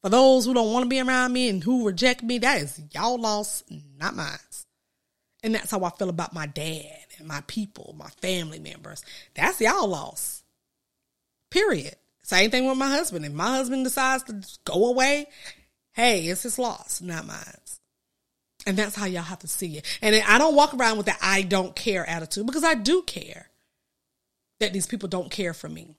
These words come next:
But I'm not gonna lose sleep over it, 'cause I'm a great chick. And I want you all to get to that way.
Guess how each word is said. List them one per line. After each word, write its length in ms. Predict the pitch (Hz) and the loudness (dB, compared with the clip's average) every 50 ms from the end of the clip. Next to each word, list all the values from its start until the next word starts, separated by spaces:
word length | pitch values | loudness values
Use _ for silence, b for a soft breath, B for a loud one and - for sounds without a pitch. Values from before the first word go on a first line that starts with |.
| _ _ _ _ _ _ _ _ _ _ _ _ _ _ _ _ _ - - | _ _ _ _ _ _ _ _ _ _ _ _ _ _ _ _ _ -12 -6
But 140 | 175 185 180 | -2 0 2
I'm 80 | 185 190 | 2 2
not 100 | 185 170 | 2 0
gonna 160 | 170 175 170 | 0 -2 -2
lose 340 | 165 170 160 135 - - - - | -2 -4 -4 -6 -8 -12 -6 -2
sleep 580 | - - - - 147 135 165 233 294 320 - - _ | 0 0 0 0 2 2 4 4 4 2 -2 -10 _
over 380 | - 160 147 139 147 151 151 160 | -2 -2 -2 -2 -4 -6 -6 -6
it, 200 | 214 - - - _ _ _ _ _ _ _ _ _ _ _ _ _ _ _ _ _ _ _ _ | -8 -8 -10 -18 _ _ _ _ _ _ _ _ _ _ _ _ _ _ _ _ _ _ _ _
'cause 140 | - 285 269 | -10 -6 -4
I'm 80 | 294 254 | -4 -4
a 60 | 254 | 0
great 240 | 277 302 302 294 294 | 2 2 0 2 2
chick. 480 | - - 392 370 - - _ _ _ _ _ _ _ _ _ _ _ _ _ _ _ _ _ _ _ _ _ _ _ _ _ _ _ _ _ _ _ _ _ _ _ _ _ _ _ _ _ _ _ _ _ | 2 2 2 -2 -4 -8 _ _ _ _ _ _ _ _ _ _ _ _ _ _ _ _ _ _ _ _ _ _ _ _ _ _ _ _ _ _ _ _ _ _ _ _ _ _ _ _ _ _ _ _ _
And 100 | 208 214 | 0 2
I 120 | 208 190 190 | 2 2 2
want 320 | 196 196 202 214 214 226 | 0 0 -2 -2 -2 -2
you 160 | 190 196 185 | -4 -4 -2
all 100 | 175 180 | -4 -4
to 140 | 175 - 190 | -6 -6 -8
get 220 | 160 160 175 - | -8 -10 -10 -12
to 100 | - 170 | -14 -16
that 200 | 160 147 - - | -16 -16 -16 -14
way. 200 | - - - - | -16 -16 -18 -18